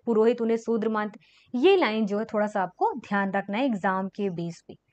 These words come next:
बाकी सारी चीजें नॉर्मल है, एक बार पढ़ेंगे आपके दिमाग में बैठ जाएगा, बार बार पढ़ने की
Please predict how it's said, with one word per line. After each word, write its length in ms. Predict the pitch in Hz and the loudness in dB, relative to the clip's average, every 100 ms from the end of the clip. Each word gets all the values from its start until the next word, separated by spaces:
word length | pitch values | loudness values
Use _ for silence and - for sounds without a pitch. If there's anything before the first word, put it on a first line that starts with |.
| _ _ _ 233 | _ _ _ 4
बाकी 280 | 285 285 | 6 4
सारी 240 | 330 294 285 | 4 4 4
चीजें 280 | 269 233 208 | 0 -2 -2
नॉर्मल 400 | 190 190 226 240 | -2 -2 -4 -2
है, 60 | |
एक 180 | 196 175 | -4 -2
बार 160 | 190 180 | -4 -4
पढ़ेंगे 320 | 185 214 226 | -6 -4 -4
आपके 220 | 202 - 190 | -4 -2 -4
दिमाग 280 | 185 185 190 | -2 -6 -6
में 120 | 185 | -2
बैठ 240 | 196 220 208 | 0 0 -2
जाएगा, 280 | 220 233 269 196 | -4 -6 -10 0
बार 180 | 190 | 2
बार 120 | 185 180 | 2 0
पढ़ने 280 | 170 165 | -4 -8
की 180 | 165 - | -10 -16